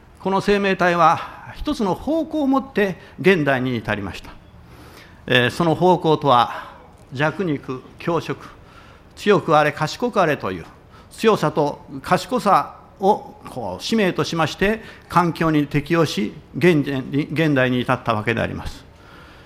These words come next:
えー、その弱肉強食の生命の連鎖の背後には、弱く虚しく終わっていった命が無数にいたことは申すまでもありません。えー、一例を申し上げますと、京都大学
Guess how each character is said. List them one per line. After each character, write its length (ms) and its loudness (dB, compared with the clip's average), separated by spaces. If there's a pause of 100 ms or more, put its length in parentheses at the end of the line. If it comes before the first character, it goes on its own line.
(200)
え 180 -2
ー、 40 -2
そ 140 -2
の 160 0 (100)
弱 300 2
肉 240 -2
強 240 0
食 200 -6
の 120 -2
生 240 0
命 160 2
の 140 0
連 180 0
鎖 180 -2
の 100 -2
背 200 0
後 100 -6
に 60 -6
は、 260 -2 (340)
弱 300 4
く 240 -8 (240)
虚 280 2
し 100 -12
く 100 0
終 160 4
わ 80 -14
っ 20 -20
て 100 -2
い 20 -2
っ 60 -6
た 140 -2
命 300 0
が 80 0
無 140 4
数 200 -2
に 100 4
い 40 -2
た 140 2
こ 100 -2
と 80 -2
は 340 2
申 140 4
す 160 -4
ま 160 0
で 80 -2
も 200 -4
あ 60 -4
り 80 -4
ま 120 -8
せ 140 -16
ん。 20 -18 (1040)
え 140 2
ー、 20 4
一 180 -2
例 140 4
を 80 2
申 120 -2
し 60 -2
上 80 2
げ 60 0
ま 100 0
す 140 -10
と、 240 -2 (1400)
京 180 2
都 140 2
大 180 2
学 340 -2